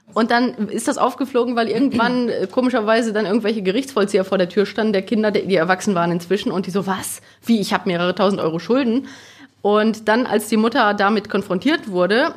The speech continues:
und die gesagt haben, "Das geht gar nicht", und die Mutter gesagt hat, "Nie wart ihr für mich da, ich hab mich für euch voll aufgeopfert", also komplett bösartig manipuliert, da hat die dann am Ende gesagt, "Okay, ihr wollt mich echt anzeigen?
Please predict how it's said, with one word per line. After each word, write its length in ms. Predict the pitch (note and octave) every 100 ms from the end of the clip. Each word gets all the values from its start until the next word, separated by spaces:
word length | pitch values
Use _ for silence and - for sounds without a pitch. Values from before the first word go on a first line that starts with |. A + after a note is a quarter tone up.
| -
und 180 | G3+ G#3
die 40 |
gesagt 400 | G3+ F#3+ G3+ -
haben, 100 | F#3+
"Das 140 | F#3+
geht 220 | - E3 F#3
gar 180 | A3 B3
nicht", 380 | G3 D#4 -
und 100 | F#3+ G#3
die 40 |
Mutter 220 | G#3+ A#3+
gesagt 260 | A3+ A3+ A#3
hat, 140 | A3
"Nie 160 | B3 C4+
wart 160 | B3+
ihr 100 | C4+
für 140 | A#3 G#3
mich 260 | F#3+ F#3+
da, 240 | D4+ D4+ C#4
ich 100 | C#4
hab 120 | C4
mich 140 | B3+ -
für 100 | F3
euch 140 | G3+
voll 160 | G#3+ -
aufgeopfert", 580 | C4+ - - - -
also 160 | - G#3+
komplett 840 | - A#3+ G#3 - C4 D#4 D#4 - - - _
bösartig 500 | - B3+ - E3+ G#3 G3+
manipuliert, 540 | F#3+ F#3 G3+ D4+ - - - - -
da 120 | G#3
hat 160 | A#3+ D4+
die 80 |
dann 200 | A#3+ A#3+
am 120 | G3+ F3
Ende 200 | C4 B3+
gesagt, 300 | A3+ A#3 G#3
"Okay, 240 | G3 C4
ihr 180 | C#4+ A3
wollt 200 | A3 -
mich 140 | A#3
echt 180 | A#3 -
anzeigen? 420 | E3+ F3+ A3+ C#4+